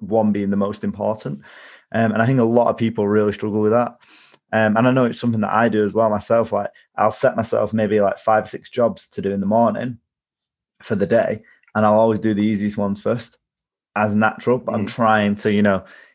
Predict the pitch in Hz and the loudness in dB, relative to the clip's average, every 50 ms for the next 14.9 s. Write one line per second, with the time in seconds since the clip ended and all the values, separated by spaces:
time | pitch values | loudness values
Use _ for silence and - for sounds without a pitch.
0 | _ _ - 120 117 117 - 104 - 110 107 104 104 95 101 98 92 - - - | _ _ -2 -2 -2 -2 -2 -6 -2 0 2 2 2 0 -2 -4 -4 -6 -12 -20
1 | _ _ - - 120 117 113 110 107 110 110 113 113 110 107 - 104 101 101 101 | _ _ -4 0 0 0 0 0 -2 0 0 2 0 0 -2 -2 -2 -2 -2 -2
2 | - - 101 101 101 82 95 90 - - 95 92 85 - - - - 82 82 85 | -2 0 2 2 2 2 0 -2 -2 -2 -2 -2 -2 -4 -4 -4 -2 -2 -2 -4
3 | - - - 110 120 113 - - - 113 117 117 117 - - _ _ _ - - | -6 -10 -4 0 0 2 2 2 2 2 2 2 0 -2 -8 _ _ _ -6 -2
4 | 127 135 139 120 - - 110 120 120 135 131 - - - 131 120 117 107 - 104 | 0 0 0 0 0 2 2 2 4 2 2 0 -2 -2 -2 0 0 0 0 0
5 | 107 120 120 - - 127 120 110 117 117 120 135 143 143 143 - _ - 117 120 | 0 0 0 -2 -2 -4 -2 0 0 2 4 2 2 2 -2 -8 _ -2 0 2
6 | 117 117 110 107 - - _ _ _ _ - 113 113 117 113 - - 117 113 - | 2 2 0 -2 -6 -12 _ _ _ _ -4 -4 -2 -2 -2 -2 -4 -6 -4 -2
7 | - 131 123 - - - 135 135 135 127 113 117 117 117 120 120 117 117 - 113 | -2 -2 -2 -2 -2 -2 0 2 2 2 2 2 2 2 2 2 0 -2 -4 -4
8 | 107 107 107 104 98 98 104 98 - - - 107 107 - - 107 104 104 104 101 | -2 0 0 0 0 -2 -4 -4 -4 -6 -6 -6 -6 -6 -6 -6 -4 -2 -2 -2
9 | 95 98 95 101 104 101 - - - - _ - 113 - - 143 127 - 117 120 | -2 -4 -4 -6 -6 -6 -8 -12 -20 -16 _ -6 -6 -2 0 0 0 2 2 2
10 | 113 120 113 110 120 113 113 110 104 - - 107 110 110 104 - 113 110 104 107 | 2 0 -2 0 0 0 0 0 -2 -2 0 0 0 0 -2 -4 -2 -2 -2 -2
11 | 104 101 107 107 107 101 - 107 117 123 123 120 110 98 110 127 135 123 110 104 | 0 0 2 2 2 0 0 0 0 2 2 2 0 2 2 4 4 4 2 0
12 | 107 117 120 117 117 117 113 113 107 - - - 120 113 113 110 110 101 - - | -2 -4 -4 -6 -6 -2 -2 -2 -2 -2 -6 -4 -2 0 0 2 0 0 -2 -4
13 | 117 107 101 - - - 120 120 104 120 117 - 117 120 117 123 117 117 - 127 | -4 -4 -4 -4 -2 -2 -2 -2 -2 -4 -4 -2 -4 -4 -4 -4 -8 -6 -6 -8
14 | 131 - 135 113 - 143 151 - - 104 98 98 101 104 101 - - | -6 -8 -10 -6 -4 -4 -4 -2 0 0 0 2 2 2 0 0 -4